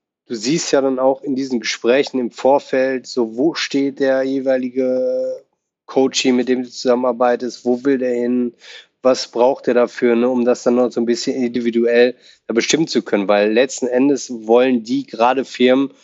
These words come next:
schon so ungefähr wissen, ja, okay, äh, diverse Sessions, mehrere Wochen arbeiten wir zusammen, wie lange und wie oft geht das Ganze denn? Ne, aber da kannst du halt eben, wie du sagst,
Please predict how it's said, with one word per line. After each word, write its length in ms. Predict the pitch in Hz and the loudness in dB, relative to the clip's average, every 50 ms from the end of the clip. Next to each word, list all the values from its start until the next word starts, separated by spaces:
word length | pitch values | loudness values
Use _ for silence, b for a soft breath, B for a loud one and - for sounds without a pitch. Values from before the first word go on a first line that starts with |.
| b b b b | b b b b
schon 380 | b - - - 131 156 175 156 | b -4 0 2 4 4 4 2
so 120 | 117 131 | 0 -2
ungefähr 400 | 139 139 123 127 - - 113 104 | -2 -2 -2 -4 -2 -4 -4 -2
wissen, 240 | 110 127 120 - 117 | -2 -4 -2 0 0
ja, 140 | 107 107 110 | 2 2 2
okay, 340 | 110 - - 131 123 117 110 | 0 0 0 0 0 2 0
äh, 220 | 113 117 117 110 110 | -2 -4 -6 -6 -6
diverse 540 | 107 101 - 104 107 113 120 127 127 127 | -8 -10 -8 -2 0 2 2 2 2 -2
Sessions, 640 | 120 - - - 131 123 - 131 127 123 113 - - _ | -6 -6 -4 -2 -2 -2 -2 -4 -4 -4 -6 -10 -12 _
mehrere 460 | 123 113 113 123 120 127 127 120 113 | -4 -2 0 0 0 0 -2 -2 0
Wochen 280 | 117 135 131 - 135 131 | 0 0 0 -2 -4 -2
arbeiten 360 | 131 123 117 127 127 120 123 | -2 0 2 2 0 0 0
wir 80 | 127 123 | -4 -6
zusammen, 360 | - - 117 123 123 127 123 B B B B B B _ | -8 -4 -2 0 0 0 -2 B B B B B B _
wie 200 | 110 110 127 127 | -8 -6 -6 -2
lange 420 | 117 120 123 120 120 123 120 120 | 0 0 2 2 2 2 2 2
und 240 | 123 - 127 110 101 | 0 -2 -6 -8 -8
wie 160 | 107 113 123 | -8 -8 -6
oft 260 | 120 123 110 - _ _ | -6 -6 -8 -8 _ _
geht 160 | 131 143 139 | -4 0 2
das 180 | 139 113 101 95 | 2 0 0 0
Ganze 320 | 110 101 98 - - 110 | -2 -4 -4 -4 -6 -6
denn? 260 | 104 104 101 107 120 _ _ b b b b b b b _ - | -4 -4 -6 -6 -8 _ _ b b b b b b b _ -4
Ne, 120 | 117 117 | -2 -2
aber 200 | 120 117 113 120 110 | 0 2 2 0 2
da 240 | 107 120 127 139 | 2 2 2 2
kannst 340 | - - - 135 135 - - | 0 0 -2 -2 -2 -2 -2
du 100 | 135 127 | 0 2
halt 260 | 120 123 123 120 113 - | 2 2 2 0 -2 -4
eben, 300 | 135 120 120 120 117 117 | -6 -4 -4 -6 -6 -8
wie 60 | 117 | -8
du 80 | 117 117 | -8 -4
sagst, 440 | 110 123 120 117 - - - _ | -2 -2 -2 -2 -4 -10 -18 _